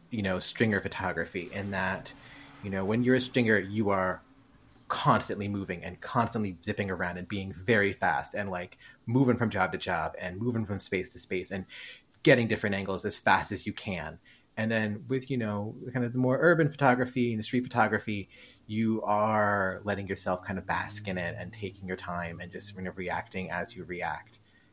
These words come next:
And so there is a disconnect between the two, because at the same time, n-, like, kind of narratively and thematically, your job is to be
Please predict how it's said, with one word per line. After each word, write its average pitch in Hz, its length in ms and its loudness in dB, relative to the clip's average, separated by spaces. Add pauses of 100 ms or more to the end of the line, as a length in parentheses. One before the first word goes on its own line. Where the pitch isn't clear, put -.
(240)
And 92 560 -8
so 90 680 -4 (460)
there 107 1000 0 (1000)
is 147 160 6
a 160 60 6
disconnect 139 480 2
between 123 280 0
the 110 80 2
two, 120 300 2
because 107 500 -2 (300)
at 120 80 0
the 123 80 2
same 123 220 0
time, 110 320 2 (200)
n-, 110 400 -2
like, 107 140 -2
kind 113 160 2
of 98 60 -4 (180)
narratively 120 540 6
and 101 100 -4
thematically, 104 680 0 (840)
your 113 300 2
job 107 400 6
is 98 260 0
to 104 240 -2
be 90 580 -8